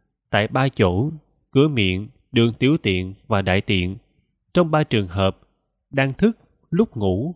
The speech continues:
hoặc thấy chết, đều phạm tội Ba La Di. Nếu tỳ kheo đang ngủ, điên cuồng hay nhập định mà có người nữ đến cưỡng dâm, rồi tỳ kheo hay biết và có khoái lạc trong ba giai đoạn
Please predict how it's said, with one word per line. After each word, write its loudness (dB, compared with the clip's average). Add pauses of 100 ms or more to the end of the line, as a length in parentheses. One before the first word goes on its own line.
hoặc -4
thấy 0
chết, 2 (480)
đều 2
phạm -2
tội 0
Ba -2
La -2
Di. -2 (1160)
Nếu 4 (100)
tỳ 0
kheo -2
đang 0
ngủ, 2 (200)
điên 2
cuồng 2 (100)
hay -2
nhập -2
định 0 (300)
mà 0
có -2
người 0
nữ 0
đến 0
cưỡng -4
dâm, -2 (420)
rồi 2
tỳ -2
kheo -2
hay -2
biết -2 (300)
và 0
có 0
khoái -2
lạc -2
trong -2
ba 0
giai -2
đoạn -4